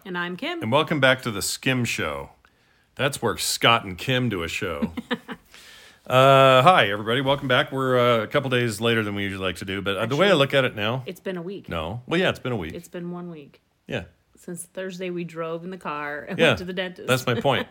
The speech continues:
Speaker 1: <laughs>
Speaker 2: We're trying to do these on Mondays, but we're late in the week, but we're still week to week.
Speaker 1: Yeah.
Speaker 2: Yeah.
Speaker 1: All right.
Speaker 2: The way I look at it is, expect a show once a week.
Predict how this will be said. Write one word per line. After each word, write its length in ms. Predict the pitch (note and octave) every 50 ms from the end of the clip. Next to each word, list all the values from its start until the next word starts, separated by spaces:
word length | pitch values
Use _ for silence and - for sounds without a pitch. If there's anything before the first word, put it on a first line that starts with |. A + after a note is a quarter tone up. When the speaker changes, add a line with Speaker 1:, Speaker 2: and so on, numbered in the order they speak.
| _
Speaker 1:
<laughs> 100 | - - -
Speaker 2:
We're 80 | B2
trying 260 | A#2+ - - D#3 D#3 D#3
to 60 | C#3
do 120 | C3 C3 B2+
these 160 | A#2+ A#2 A2
on 140 | A2 G#2 G2+
Mondays, 580 | A2 A#2+ C3 B2 F#2+ D#2+ D2 D#2+ G#2 A#2+ - _ _ _ _ _ _ _ _ _
but 100 | - -
we're 280 | F2+ F2 F2 F2 E2+ F2 _ _ _ _ _ _
late 200 | G2 G2+ F#2+ F#2
in 40 | E2+
the 80 | F2+ F2
week, 280 | F#2+ G#2 F2 E2 E2+ E2+
but 100 | - G#2
we're 80 | A2+ G#2+
still 300 | - - D3 C3+ A#2+ G2+
week 220 | F2 G2 F2+ F#2
to 80 | - F#2
week. 300 | G#2+ C3+ B2+ A#2+ _ _
Speaker 1:
Yeah. 80 | G4 F#4+ - _ _ _ _ _ _ -
Speaker 2:
Yeah. 120 | D#3+ B2 - _ _ _ _ _ _ _ _
Speaker 1:
All 60 | A#3
right. 180 | G#3 F#3+ F3+ - - - _ _ _ _ _ _ _
Speaker 2:
The 60 | D3+
way 200 | D#3 - A#3+ B3
I 80 | A3+ G#3+
look 240 | F#3+ F#3+ F#3 -
at 160 | C#3+ A#2 A2 G#2+
it 100 | G#2 F#2+
is, 320 | F#2+ F#2+ F#2+ F#2+ F#2+ - _ _ - - _ _
expect 500 | - D3+ C#3+ - - - G#3+ A3 G#3+ -
a 60 | - E3+
show 400 | C#3 - - E3+ D#3+ D#3+ D#3 D3+
once 380 | C3+ B2+ C3+ C3+ B2+ B2 -
a 40 | A#2+
week. 420 | G2+ G2 F#2 D#2 D2+ - - -